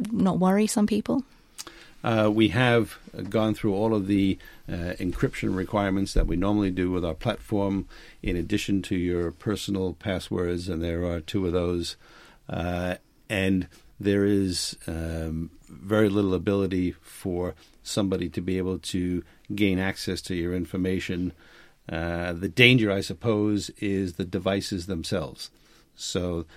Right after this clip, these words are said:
Speaker 2: uh, we have had a number of concerns that tablets maybe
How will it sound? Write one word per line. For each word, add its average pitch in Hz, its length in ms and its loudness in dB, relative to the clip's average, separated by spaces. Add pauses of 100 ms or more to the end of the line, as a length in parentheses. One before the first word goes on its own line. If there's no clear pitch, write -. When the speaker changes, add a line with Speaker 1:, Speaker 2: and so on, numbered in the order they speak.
(300)
Speaker 2:
uh, 85 520 -4
we 92 280 -2
have 92 280 -2
had 92 320 -2
a 95 60 -8
number 104 300 4
of 95 100 -2
concerns 92 680 -4
that 90 220 -2 (340)
tablets 104 520 0
maybe 95 560 -2